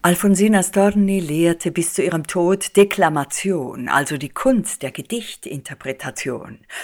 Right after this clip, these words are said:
der Rezitation, auch der stimmlichen Ausdruckskunst.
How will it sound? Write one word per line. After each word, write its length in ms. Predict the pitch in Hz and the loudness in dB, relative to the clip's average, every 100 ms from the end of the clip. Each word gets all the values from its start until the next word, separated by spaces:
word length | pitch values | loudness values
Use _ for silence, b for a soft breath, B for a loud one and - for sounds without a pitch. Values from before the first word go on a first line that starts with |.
| B | B
der 200 | 170 156 | 2 2
Rezitation, 1120 | 180 294 - - - 135 - 220 160 113 - B B B B | 4 2 2 -10 -10 -12 -8 -6 -6 -10 -16 B B B B
auch 360 | 175 277 - | 4 4 2
der 180 | - 269 | -4 -2
stimmlichen 840 | 214 - 269 269 208 190 185 202 | -2 -2 0 2 2 0 -2 -2
Ausdruckskunst. 1200 | - 143 131 - 127 - - 127 110 - - - | -2 -6 -8 -12 -14 -14 -12 -8 -10 -12 -18 -18